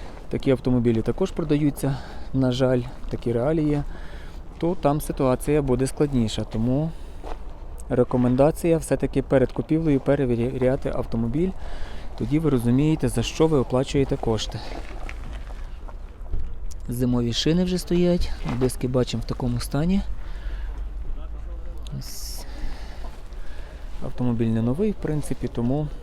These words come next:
Хоча ті Лансери дев'яті, відразу також скажу, це досить серйозні автомобілі, вони себе гарно зарекомендували.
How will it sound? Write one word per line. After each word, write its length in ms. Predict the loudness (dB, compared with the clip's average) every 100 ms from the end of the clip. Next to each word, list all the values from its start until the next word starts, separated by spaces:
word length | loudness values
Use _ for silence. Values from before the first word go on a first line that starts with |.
| -8 -6
Хоча 200 | -2 0
ті 100 | 4
Лансери 400 | 4 4 2 2
дев'яті, 400 | 4 2 0 0
відразу 320 | 2 4 2 2
також 280 | -2 -2 0
скажу, 420 | -2 0 -2 -2 -6 -4 -4 -2
це 100 | -4
досить 360 | 2 2 0 -2
серйозні 420 | 2 4 4 2
автомобілі, 580 | 2 2 2 4 4 4
вони 180 | 2 2
себе 260 | 0 2
гарно 320 | 4 4 4
зарекомендували. 880 | 2 2 2 2 2 4 4 4 2